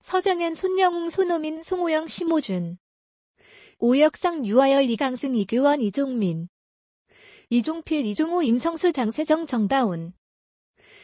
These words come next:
정무경, 정원철, 정인호, 정인호, 조신영.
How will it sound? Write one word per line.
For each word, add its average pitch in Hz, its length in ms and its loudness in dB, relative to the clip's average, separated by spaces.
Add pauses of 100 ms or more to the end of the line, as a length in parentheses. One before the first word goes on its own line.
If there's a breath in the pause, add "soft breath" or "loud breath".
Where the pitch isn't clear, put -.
(140 soft breath)
정무경, 302 580 0
정원철, 285 560 0
정인호, 277 440 0
정인호, 240 500 0
조신영. 202 640 -2